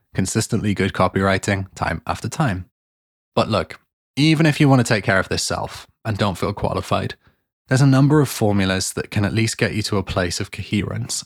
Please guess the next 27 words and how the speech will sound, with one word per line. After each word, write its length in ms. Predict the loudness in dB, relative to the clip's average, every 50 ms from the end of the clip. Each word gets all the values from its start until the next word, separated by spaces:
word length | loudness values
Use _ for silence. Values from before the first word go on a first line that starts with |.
| -10
and 160 | -8 -8 -8 -4
quality. 640 | -2 0 0 0 0 -2 -6 -12 -14 -16 -20 _ _ _ _ _ _ _ _ -4
Remember, 560 | 0 0 2 2 2 2 2 2 0 -2 -4 -10 _ _ _ _ _ _ _ _
great 360 | 0 2 2 2 2 0 -4 -4
artists 460 | 0 2 2 2 4 4 2 2 2 0
steal. 400 | 2 4 6 6 6 4 0 -8 _ _ _ _ _ _ _ _ _ _ _ _ _ _ _ _ _ _
Here 300 | 2 4 6 6 6 6
are 300 | 4 4 4 4 2 0
four 400 | -4 -4 2 4 6 6 6 4
tips 380 | 4 2 0 0 0 -2 -4 -2
that 100 | 0 2
I've 200 | 2 2 0 -2
seen 300 | -2 -2 -2 0 2 2
work 220 | 2 0 0 -4
consistently 760 | -6 -6 -4 -4 -2 -2 -2 -4 -4 -6 -6 -4 -4 -4 -6
for 140 | -6 -6 -6
SaaS 320 | -4 -2 -2 -2 -2 -2
landing 300 | -4 -4 -4 -6 -8 -6
pages. 560 | -6 -6 -6 -6 -6 -8 -8 -8 -8 -10 -10 _ _ _ _ _ _ _ _ _ _ -2
Number 200 | 0 2 4 4
one, 380 | 4 6 6 6 4 2 0 -4 _ _ _ _ _ _ _ _ _ _ 0
use 160 | 0 0 0
common 400 | 0 2 4 4 6 6 6 4
formats 500 | 2 2 0 2 2 2 2 0 0 -2
for 140 | -2 0 2
writing 320 | 2 2 0 0 -4 -4
headlines. 720 | 0 0 0 2 2 4 4 4 6 4 4 2 -2 -8